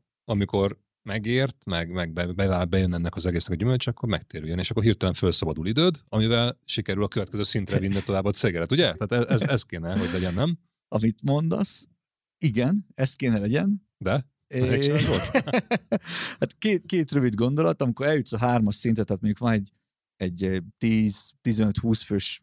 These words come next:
Speaker 2: céged, és skálázhatóvá válik a céged, akkor keresel annyi pénzt,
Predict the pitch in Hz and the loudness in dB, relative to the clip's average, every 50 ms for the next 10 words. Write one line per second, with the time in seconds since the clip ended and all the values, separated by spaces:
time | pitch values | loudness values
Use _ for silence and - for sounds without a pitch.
0 | _ - - 113 101 98 90 101 - - 101 101 - - - 131 127 123 113 107 | _ -4 0 2 2 2 0 -2 -4 -4 -4 -6 -4 -2 0 0 2 2 2 0
1 | 98 - 107 - - 107 101 101 101 104 104 101 101 - 101 - - - 110 117 | -2 -2 -4 -4 -4 -4 -2 0 0 0 0 0 0 -2 -4 -4 -2 0 0 0
2 | 127 147 156 160 - _ _ _ _ _ _ _ _ - 143 143 - - 104 - | 2 0 -2 -2 -4 _ _ _ _ _ _ _ _ -4 -4 -2 -2 -4 -2 0
3 | 127 117 110 - - 98 107 110 104 98 - - 101 101 123 143 180 - - - | 0 0 0 0 0 0 0 0 0 0 0 0 0 0 0 0 -2 -4 -8 -12